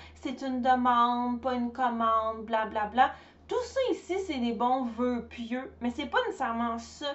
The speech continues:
qui va aussi amener autant de résultats que d'être dans un juste milieu. Et là, ici est la nuance. Comme je vous disais,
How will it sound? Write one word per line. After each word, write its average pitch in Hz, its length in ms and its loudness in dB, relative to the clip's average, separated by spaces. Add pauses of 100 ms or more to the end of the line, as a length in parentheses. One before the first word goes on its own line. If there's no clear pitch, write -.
qui 240 140 -12
va 254 360 2
aussi 240 440 -10
amener 247 640 2
autant 330 500 4
de 254 180 2
résultats 247 560 0 (300)
que 359 80 0
d'être 392 380 4
dans 269 280 4
un 262 200 2
juste 262 1080 -4
milieu. 190 520 -4 (1200)
Et 311 160 2
là, 370 60 4 (140)
ici - 160 -4 (100)
est 302 80 -2
la 254 160 6
nuance. - 960 -2 (1040)
Comme 311 220 0
je 277 140 -4
vous 220 200 -8
disais, 190 400 -14